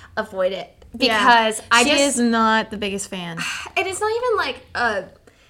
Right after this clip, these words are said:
Speaker 1: hate relationship or anything. I'm just, I feel like I'm awkward, and it's kinda hard for me to, like,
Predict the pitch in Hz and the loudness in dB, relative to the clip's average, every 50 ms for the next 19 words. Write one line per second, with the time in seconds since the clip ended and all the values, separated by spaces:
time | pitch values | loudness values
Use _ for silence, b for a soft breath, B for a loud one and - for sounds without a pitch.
0 | b b - - 220 226 214 220 214 - 220 202 196 185 202 - - 208 - - | b b -14 -4 0 2 2 2 2 0 -4 -4 -4 -4 -4 -4 -6 -8 -6 -6
1 | 196 196 190 - - 196 202 214 233 240 240 233 220 208 196 - 233 269 294 - | -6 -6 -6 -8 -8 -8 -8 -6 -6 -8 -8 -8 -10 -8 -6 -6 -6 -4 -4 -4
2 | 440 466 453 - - - - - b b b b b b b b _ _ _ _ | -4 -4 -4 -8 -14 -18 -20 -20 b b b b b b b b _ _ _ _
3 | _ _ _ _ - - - 240 240 240 320 381 403 392 294 233 - - 190 196 | _ _ _ _ -14 -6 -6 -6 -4 -4 -4 -4 -4 -4 -6 -6 -6 -6 -4 -4
4 | 202 - - 269 262 262 262 - - - 247 254 247 233 - - - 294 359 349 | -4 -4 -4 -4 -4 -4 -6 -6 -6 -4 -4 -2 -2 -4 -6 -8 -6 -2 -2 -2
5 | - - 247 233 233 233 - 254 254 254 254 254 254 240 - - - 269 240 226 | 0 0 0 -2 -2 -2 -4 -4 -2 -2 -2 -2 -4 -6 -8 -8 -8 -4 -4 -2
6 | 208 196 190 190 - - | -2 -2 -4 -4 -6 -20